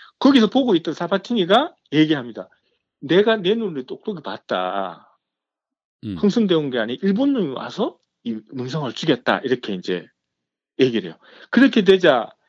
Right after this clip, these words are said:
Speaker 1: 고종은 "야, 일본한테 붙어 있으면 안 되겠구나. 보니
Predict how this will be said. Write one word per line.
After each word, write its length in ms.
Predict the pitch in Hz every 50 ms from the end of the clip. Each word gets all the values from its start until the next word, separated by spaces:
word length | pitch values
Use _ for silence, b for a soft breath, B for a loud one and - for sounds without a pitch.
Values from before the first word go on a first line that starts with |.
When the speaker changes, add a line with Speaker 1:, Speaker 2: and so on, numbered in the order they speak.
| _ _ _ _ _ _ -
Speaker 1:
고종은 540 | 165 190 185 175 160 135 123 113 107 104 101 _ _ _ _ _ _ _ _ - 151
"야, 320 | 160 156 - - - - _ _ _ _ _ _ _ _ _ _ -
일본한테 420 | 175 185 190 208 208 208 190 -
붙어 180 | - 165 151 139
있으면 240 | - - 131 110 -
안 100 | 92 92
되겠구나. 580 | - 120 117 113 - 120 101 87 85 - _ _ _ _ _ _ _
보니 520 | - 190 185 170 139 123 127 117 104 98